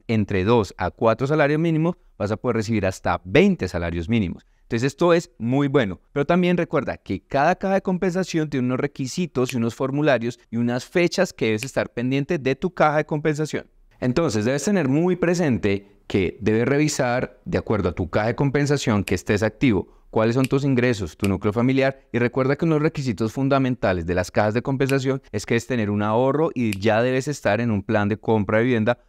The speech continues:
para poder aplicar al subsidio de la caja de compensación. Pero, ¿y ahora qué otros subsidios existen? Te voy a hablar del tercer subsidio y voy a traer aquí esta casita como referencia, que es el subsidio de concurrencia, que es cuando tú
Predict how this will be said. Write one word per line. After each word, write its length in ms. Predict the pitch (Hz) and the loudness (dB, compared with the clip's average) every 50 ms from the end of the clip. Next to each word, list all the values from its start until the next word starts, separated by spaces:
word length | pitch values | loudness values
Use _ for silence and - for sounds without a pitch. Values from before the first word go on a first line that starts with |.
| _ _ | _ _
para 200 | - 110 104 98 | -2 0 0 -2
poder 420 | - - 113 110 104 104 101 101 | -2 0 0 0 2 2 2 0
aplicar 420 | 104 - - 131 - - 131 135 139 | 0 0 0 -2 0 2 2 2 2
al 80 | 131 | 0
subsidio 340 | - - 90 - - - 85 | -2 -4 -10 -6 -4 -2 0
de 60 | 92 | 0
la 40 | 92 | 0
caja 140 | - - 82 | 0 -2 -4
de 60 | 82 | -2
compensación. 580 | - 92 87 82 92 85 78 85 - - - - _ _ | -2 -4 -4 -2 -4 -4 -4 -6 -6 -8 -12 -14 _ _
Pero, 280 | - 131 127 131 127 - - | 0 2 2 2 0 -2 -2
¿y 140 | 135 131 131 | 0 2 2
ahora 420 | 131 139 156 156 120 90 73 - _ _ _ | 4 4 2 2 0 -2 -6 -10 _ _ _
qué 140 | - 139 139 | -4 -2 0
otros 200 | 143 143 156 165 | 0 0 -2 -2
subsidios 380 | 156 175 139 - 143 120 117 131 | -4 -4 -6 -6 -6 -4 -2 -2
existen? 520 | 143 - - - 127 117 - 180 180 185 | -4 -4 -4 -6 -6 -4 -4 -4 -6 -6
Te 140 | - - 147 | -4 -2 0
voy 40 | 143 | 2
a 20 | |
hablar 240 | 151 175 175 170 156 | 2 2 0 0 0
del 200 | 170 190 190 175 | -2 -2 -2 0
tercer 380 | - 170 143 127 - - - | 0 -2 -2 0 0 0 -2
subsidio 560 | - - 151 135 - - - 139 113 113 131 - | 0 0 -4 -4 -2 0 2 2 4 4 2 2
y 80 | 101 | 2
voy 100 | 104 98 | 2 2
a 40 | 98 | 2
traer 160 | - 123 110 | 2 2 2
aquí 180 | 92 - - 110 | 2 0 -2 -4
esta 200 | 107 - - 113 | -4 -2 -4 -2
casita 440 | - 120 110 - 104 85 - 92 92 | -2 -2 -2 -2 -4 -4 -4 -4 -2
como 220 | - 110 110 110 | -2 0 0 0
referencia, 580 | 113 110 117 127 135 120 101 90 - 117 123 - _ _ _ _ _ - | 0 0 0 0 0 0 -2 -2 -2 -4 -4 -6 _ _ _ _ _ -6
que 80 | - 123 | -4 -2
es 80 | 104 | 0
el 160 | 120 127 131 - - | 0 0 -2 -4 -6
subsidio 540 | - - 127 98 - - - 113 104 104 | -4 -4 -4 -4 -4 -4 -2 -2 0 0
de 120 | 104 110 107 | 0 -2 -2
concurrencia, 800 | - 131 113 110 - - 117 120 147 147 120 101 - - - _ _ _ - | -2 -2 -2 -2 -2 -4 -2 0 0 0 0 -2 -6 -10 -16 _ _ _ -2
que 80 | 123 | -2
es 100 | 117 - | -2 0
cuando 300 | - 147 147 156 160 170 | 0 0 2 2 2 0
tú 260 | - - 131 127 131 | -2 -2 -4 -4 -4